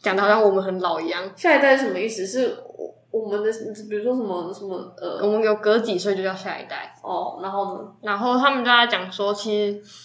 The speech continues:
Speaker 1: 现在小朋友很，就是我们真的很老的那种感觉，因为现在好像出社会，如果会马上工作的，有时候甚至两千年出生的。
Speaker 2: 嗯。
Speaker 1: 很，就是还蛮小的这样。
Speaker 2: 嗯。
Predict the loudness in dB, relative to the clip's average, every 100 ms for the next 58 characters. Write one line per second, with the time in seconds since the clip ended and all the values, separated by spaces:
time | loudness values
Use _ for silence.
0 | -4 2 2 2 -2 -2 -4 -2 -4 -6
1 | -10 -18 _ _ _ _ _ 2 6 6
2 | 6 4 4 2 0 -2 -4 -6 -8 -6
3 | -8 -8 -12 -12 -6 2 2 4 2 2
4 | -2 -4 -4 -6 -4 -2 -2 -2 -2 -2
5 | -4 -8 _ -6 -2 2 2 2 0 -2
6 | -4 -8 -8 -6 -4 -2 0 0 -4 -6
7 | -8 -4 -2 -4 -8 -20 -20 -6 -2 -2
8 | -2 0 -2 -4 -6 -6 -8 -10 -10 -10
9 | -8 -12 -12 -14 -18 _ -20 -12 -12 -12
10 | -18 _ -10 -10 -8 -6 -4 -2 -2 -4
11 | -8 -8 -6 -8 -8 -8 -8 -14 -10 -12
12 | -10 -8 -8